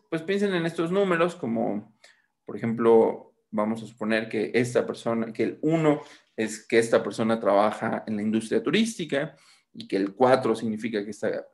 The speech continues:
persona trabaja en un banco, cosas así, ¿no? Que, que nosotros es solamente una forma de codificar información que es representativa y,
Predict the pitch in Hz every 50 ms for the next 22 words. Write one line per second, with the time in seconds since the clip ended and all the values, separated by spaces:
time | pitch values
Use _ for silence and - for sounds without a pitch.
0 | _ _ _ - - 120 - 127 123 117 113 107 98 107 - - 110 110 - -
1 | - - _ _ - 113 113 113 113 110 107 139 139 151 165 170 165 - - 139
2 | 123 123 127 123 123 - - 139 - - - - - - - - - - 180 233
3 | 240 - 151 139 - - 123 127 127 123 127 151 151 - _ _ _ _ - -
4 | _ _ - 139 131 127 - - - - _ _ _ _ _ - - - - -
5 | 180 180 170 165 165 165 165 160 151 147 - 170 156 160 156 160 143 127 127 127
6 | 113 107 110 107 - 113 - 139 127 131 131 135 131 127 147 135 139 147 160 160
7 | - 175 170 196 214 - - _ _ _ _ _ - - 131 131 123 123 123 -
8 | - - 120 120 107 113 120 123 110 107 110 - - 151 147 135 127 117 120 131
9 | 127 - - - 117 113 113 110 113 113 110 110 101 98